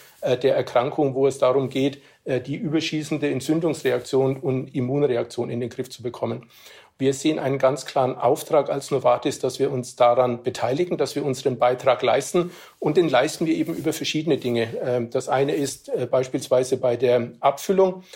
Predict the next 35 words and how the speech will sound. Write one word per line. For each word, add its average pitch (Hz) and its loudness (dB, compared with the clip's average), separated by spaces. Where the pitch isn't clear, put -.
ähm, 123 2
und 131 -2
Konfektionierung 143 0
des 135 -6
Impfstoffes 151 0
auch 135 0
von 123 -2
BioNTech, 156 2
äh, 131 0
in 143 -2
unserem 123 -2
Werk 127 2
in 123 -6
Stein 147 0
in 147 0
der 131 0
Schweiz 180 4
und 135 -4
Partnerschaften, - 0
die 156 -2
uns 139 -4
helfen, 135 0
den 135 2
Kampf 143 2
gegen 143 -2
das - -2
Virus 139 2
fortzusetzen. 156 2
Und 147 -2
wir 147 2
haben 139 2
dann 135 2
ganz 135 -2
zum 135 -6
Schluss, 135 0